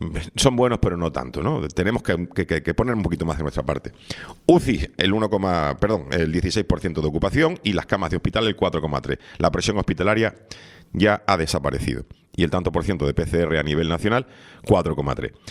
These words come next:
Nos queda únicamente una comunidad autónoma por la que disminuir el riesgo, que es el País Vasco. A continuación de que eso o-, ocurra, empezarán a valorar si la información que el señor Simón nos dio de empezar a valorar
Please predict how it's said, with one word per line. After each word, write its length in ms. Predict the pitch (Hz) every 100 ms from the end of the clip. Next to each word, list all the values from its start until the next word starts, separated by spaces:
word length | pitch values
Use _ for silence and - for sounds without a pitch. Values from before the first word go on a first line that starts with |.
| - -
Nos 160 | -
queda 240 | - 135 131
únicamente 540 | 127 117 110 123 120
una 160 | 113 107
comunidad 300 | 104 101 98
autónoma 520 | 92 104 113 113 107
por 140 | 98
la 100 | 90
que 100 | 85
disminuir 380 | 80 80 85 90
el 100 | 85
riesgo, 220 | 82 95
que 80 | 92
es 60 | 85
el 80 | 82
País 200 | 76 69
Vasco. 360 | 64 - - - - - - -
A 140 | 85
continuación 720 | 87 85 90 92 104 104 101
de 140 | 95 92
que 80 |
eso 200 | 95 78
o-, 320 | 90 80 76 76 - -
ocurra, 720 | - 78 - 80 113 135 147 165 - -
empezarán 400 | 95 87 90 92
a 40 |
valorar 300 | 95 98 104
si 220 | 107 - 104
la 320 | 78 65 -
información 540 | 85 78 78 76 82
que 240 | 82 82 82
el 100 | 73
señor 260 | 80 78
Simón 280 | - 82 80
nos 100 | 80
dio 160 | 85 95
de 80 | 78
empezar 320 | 65 69 80
a 40 |
valorar 340 | 78 82 87